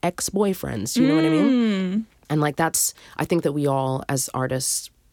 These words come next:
Speaker 1: go through transformation, we go through growth, we go
Speaker 2: Mm.
Speaker 1: through lulls, we go through moments where we just need to rest.
Speaker 2: Mm.
Speaker 1: And that creativity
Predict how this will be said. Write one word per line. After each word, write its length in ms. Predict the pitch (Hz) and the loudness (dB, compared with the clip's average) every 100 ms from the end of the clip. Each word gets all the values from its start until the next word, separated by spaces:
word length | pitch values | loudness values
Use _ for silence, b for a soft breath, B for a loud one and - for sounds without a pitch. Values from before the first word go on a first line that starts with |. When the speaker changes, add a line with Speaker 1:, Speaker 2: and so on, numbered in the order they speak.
| _ | _
Speaker 1:
go 140 | 139 139 | -4 -2
through 180 | 135 127 | -2 -4
transformation, 680 | - 127 - 123 123 123 | -4 -6 -4 -4 -4 -4
we 100 | 127 | -4
go 120 | 127 123 | -4 -4
through 160 | 127 | -4
growth, 500 | 127 131 123 127 - - B B - | -4 -2 -2 -4 -10 -18 B B 0
we 80 | |
go 140 | 127 - | 2 2
Speaker 2:
Mm. 100 | 202 | 0
Speaker 1:
through 440 | 135 127 123 123 123 _ | -2 -2 -2 -4 -8 _
lulls, 720 | - 123 120 127 127 127 131 - | -4 -2 0 2 2 0 0 -2
we 120 | 131 | 0
go 160 | 123 127 | 0 -2
through 240 | - 127 | -2 -2
moments 460 | 127 123 127 123 - | 0 0 -2 -2 -2
where 140 | 127 | 0
we 100 | 123 | 0
just 440 | 127 127 - - 127 | -2 -2 -4 -6 -8
need 340 | 113 120 117 | -4 -2 -4
to 100 | - | -4
rest. 500 | 120 143 - - - - - | -6 -8 -10 -16 -18 -12 -2
Speaker 2:
Mm. 160 | 226 | 0
Speaker 1:
And 280 | 214 123 120 | 2 0 0
that 160 | 123 - | -2 -4
creativity 800 | - 135 139 139 131 131 127 123 | -2 0 0 0 -2 0 -2 -2